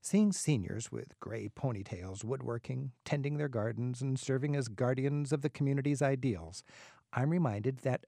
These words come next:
about a hundred and eighty of the original gang that took over the barracks four decades ago still call Christiania home.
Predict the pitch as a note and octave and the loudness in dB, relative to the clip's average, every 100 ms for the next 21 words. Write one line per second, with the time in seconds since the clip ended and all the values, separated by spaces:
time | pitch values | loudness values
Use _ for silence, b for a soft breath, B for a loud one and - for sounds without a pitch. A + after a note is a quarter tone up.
0 | - - D3 C3 G#3 A3+ F#3+ F3 F3+ C#3 | -6 2 4 4 2 2 2 2 2 0
1 | G#2 G#2 A2 B2 C#3+ E3 C#3+ C3 A#2+ A2+ | -2 -2 -2 -2 -2 0 0 0 0 -2
2 | G#2+ - G3+ - G3+ F#3+ E3 E3 G#2+ - | -4 -2 -2 0 0 0 4 6 4 0
3 | - - C3+ B2 C3 C#3 C3+ C#3+ A2+ G#2 | -6 -2 -2 0 -2 -2 0 2 0 -2
4 | - b b b - - B2 D#3 C#3+ B2+ | -6 b b b -8 0 2 2 4 4
5 | B2+ - C3+ - A#2 F#2 F2+ F2+ - _ | 2 -2 -4 0 -2 -2 -4 -6 -10 _
6 | - F2+ D#2+ - | -10 -8 -8 -14